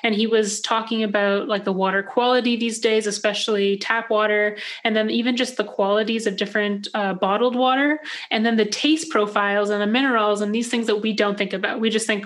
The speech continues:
"Oh, water in our body," but some water actually isn't really helping us, and other water is, is actually has, like, the right minerals and the right, you know, consistency and all these things that are helping us. Could you dive a little bit deeper on, on water?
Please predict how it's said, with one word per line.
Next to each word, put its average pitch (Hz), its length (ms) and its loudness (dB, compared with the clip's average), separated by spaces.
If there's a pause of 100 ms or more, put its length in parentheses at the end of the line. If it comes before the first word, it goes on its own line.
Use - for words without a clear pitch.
"Oh, 214 140 4
water 202 380 2
in 214 140 0
our 196 120 0
body," 202 320 2 (560)
but 214 280 2 (160)
some 233 260 2
water 208 320 4
actually 208 360 0
isn't 214 220 0
really 208 400 2
helping 208 440 0
us, 202 260 -2
and 208 120 -2
other 208 220 0
water 196 400 2
is, 196 400 0 (380)
is 202 280 2
actually 208 360 0
has, 202 300 0
like, 190 160 -2
the 196 80 0
right 202 180 0
minerals 214 580 2
and 190 100 -2
the 190 80 -2
right, 185 360 -4 (260)
you 226 100 0
know, 196 140 0
consistency 226 580 -4
and 214 120 0
all 208 60 2
these 208 200 0
things 202 300 0
that 196 120 0
are 196 60 0
helping 214 380 -2
us. 190 100 -6
Could 240 140 -4
you 302 180 4
dive 220 300 0
a 214 60 2
little 208 140 4
bit 208 160 0
deeper 202 360 0
on, 196 280 -2
on 196 200 0
water? 208 420 -2